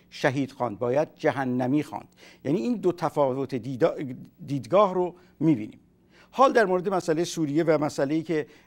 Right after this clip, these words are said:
اسرائیل چگونه در مورد اون موضع می‌گیره و مسائلی که مطرح هست، می‌بینیم که در سوریه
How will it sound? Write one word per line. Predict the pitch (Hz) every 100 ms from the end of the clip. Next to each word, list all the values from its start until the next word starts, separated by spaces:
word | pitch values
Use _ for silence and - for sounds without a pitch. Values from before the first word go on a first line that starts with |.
| -
اسرائیل | - - - - 139 180
چگونه | - 165 151
در | 135 127
مورد | 127 120
اون | 135 127
موضع | 120 107 127
می‌گیره | 123 110 123 143 143 - _
و | 113 131
مسائلی | 131 - 131 123
که | 139
مطرح | 139 139 - 156 202
هست، | 233 - - _ _ -
می‌بینیم | 247 262 240
که | 190
در | 185 165 147 -
سوریه | - - 147 131 151 185